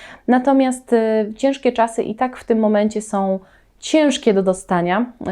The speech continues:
ogólnie rzecz ujmując, y, w jakimś innym takim, y, oddzielnym wydaniu, więc ja tak czy siak cieszę się, że tę książkę dostałam.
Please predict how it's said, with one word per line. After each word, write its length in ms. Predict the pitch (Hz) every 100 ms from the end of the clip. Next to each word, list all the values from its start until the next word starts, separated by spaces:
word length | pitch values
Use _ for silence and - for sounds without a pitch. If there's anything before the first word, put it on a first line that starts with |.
| 185 185 -
ogólnie 540 | - 208 208 220 190 180
rzecz 180 | 180 -
ujmując, 560 | 180 175 165 220 302
y, 680 | - - - _ - 190 196
w 40 |
jakimś 500 | 196 202 202 196 -
innym 440 | - 226 208 196 190
takim, 540 | 190 - 190 185 185
y, 280 | - 185 175
oddzielnym 680 | 202 202 185 233 214 190 180
wydaniu, 500 | 175 175 208 214 190
więc 400 | 180 175 175 -
ja 160 | 190 185
tak 240 | 202 202
czy 120 | 208
siak 240 | 196 185 -
cieszę 300 | 202 196 185
się, 180 | 190
że 120 | 175 180
tę 100 | 175
książkę 400 | - 185 - 180
dostałam. 600 | 165 - 233 254 247